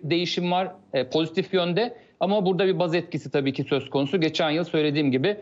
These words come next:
Mart ortasında biz pandemiyi yaşamaya başlamıştık.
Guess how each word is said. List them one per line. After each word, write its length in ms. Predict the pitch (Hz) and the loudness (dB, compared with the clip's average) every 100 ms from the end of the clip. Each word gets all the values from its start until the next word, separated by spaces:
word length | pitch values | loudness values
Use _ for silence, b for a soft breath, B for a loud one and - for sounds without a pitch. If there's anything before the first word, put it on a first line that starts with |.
| B 151 | B -2
Mart 260 | 160 156 | 0 0
ortasında 520 | 143 - 135 151 170 | -2 -2 -4 0 0
biz 180 | 156 - | 0 -2
pandemiyi 580 | 151 143 139 131 170 202 - - | -2 0 2 2 0 -2 -6 -2
yaşamaya 440 | 160 156 147 190 | 0 2 2 2
başlamıştık. 720 | 165 156 165 151 - 233 - | 2 0 0 -2 0 -4 -4